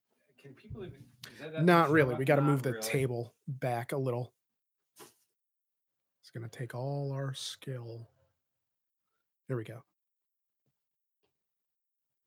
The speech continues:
Speaker 1: I have to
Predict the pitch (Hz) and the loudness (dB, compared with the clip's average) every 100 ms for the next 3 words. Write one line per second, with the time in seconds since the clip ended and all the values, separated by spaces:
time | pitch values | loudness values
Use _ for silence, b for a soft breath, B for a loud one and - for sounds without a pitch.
0 | _ _ _ _ _ _ _ _ _ _ | _ _ _ _ _ _ _ _ _ _
1 | _ _ _ _ _ _ _ _ _ - | _ _ _ _ _ _ _ _ _ -20
2 | - _ _ _ _ 131 151 - - | -20 _ _ _ _ -8 -6 -6 -10